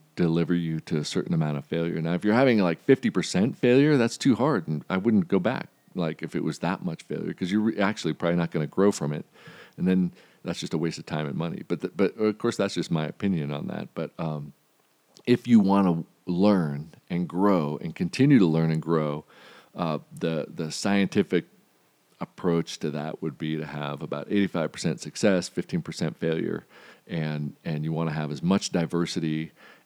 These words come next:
and unknown, kind of be surprised by the course of fire as possible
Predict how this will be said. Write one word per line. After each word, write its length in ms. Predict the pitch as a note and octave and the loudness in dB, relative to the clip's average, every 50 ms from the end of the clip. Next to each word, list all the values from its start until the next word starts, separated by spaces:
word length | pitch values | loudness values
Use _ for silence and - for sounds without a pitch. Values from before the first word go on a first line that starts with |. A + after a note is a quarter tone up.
| _ _ | _ _
and 400 | - F#2 E2+ D#2+ D2+ D2+ D2 - - - | -4 -2 -2 -2 -2 -4 -6 -8 -4 0
unknown, 720 | G2 F#2+ F2+ F2+ E2+ E2 D#2+ F2 F#2 F#2+ G2+ G#2+ A2+ A#2 A#2+ _ - _ _ _ _ _ _ _ _ _ _ - | 2 4 4 4 4 4 4 4 4 4 4 2 0 -2 -8 _ -20 _ _ _ _ _ _ _ _ _ _ -12
kind 180 | - - F#2+ F2 | -4 -2 0 0
of 180 | D#2+ - _ | -2 -4 _
be 160 | - G2 G2 F2+ | -2 -2 -2 -2
surprised 580 | - - - - - F2 E2 E2+ F#2 F#2+ - | -2 -4 -6 -2 0 0 2 2 0 0 0
by 100 | - F#2 | 0 0
the 100 | F2 F2+ | 0 0
course 280 | - - G2 F#2+ F2 - | 0 2 0 0 0 -2
of 60 | E2 | -4
fire 460 | - G2 F#2 F#2+ F#2+ G2 G#2 G#2+ - - _ - - | -2 0 0 2 0 0 -2 -4 -8 -16 _ -12 -6
as 140 | F2+ E2+ - | -6 -6 -6
possible 800 | - - D#2+ D#2+ E2 - - - E2 D2+ D2+ D2+ D2+ D2 D#2+ | -4 -4 -2 -2 -2 -4 -4 -4 -2 -2 -2 -2 -4 -8 -12